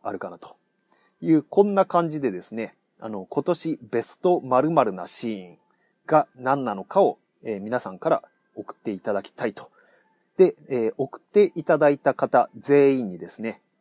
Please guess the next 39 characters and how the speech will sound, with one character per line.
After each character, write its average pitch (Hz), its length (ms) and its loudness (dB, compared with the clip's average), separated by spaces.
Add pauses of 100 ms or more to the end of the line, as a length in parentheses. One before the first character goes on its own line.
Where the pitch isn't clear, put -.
(100)
あ 101 100 -16
の、 92 260 -14
特 - 240 -18
典 190 380 4
音 156 180 0
声 98 300 -6
を 127 160 -2
差 - 180 -12
し - 140 -8
上 95 140 -4
げ 95 120 -12
ま 92 140 -14
す - 100 -18
と。 - 140 -20 (520)
え 101 280 -2
ー、 98 40 -2
私 135 300 0
と 120 320 0
ス - 100 -18
パ 117 140 -4
ス - 80 -12
パ 120 100 -2
さ 107 160 -8
ん 107 120 -8
で、 147 260 0
え 95 380 -8
ー、 - 20 -20
ち - 40 -20
ょ - 20 -20
っ - 0 -
と - 100 -20
収 113 340 -4
録 107 280 -4
予 113 160 0
定 - 240 -10
の - 120 -20
で - 100 -20
す - 140 -20
ね 113 160 -14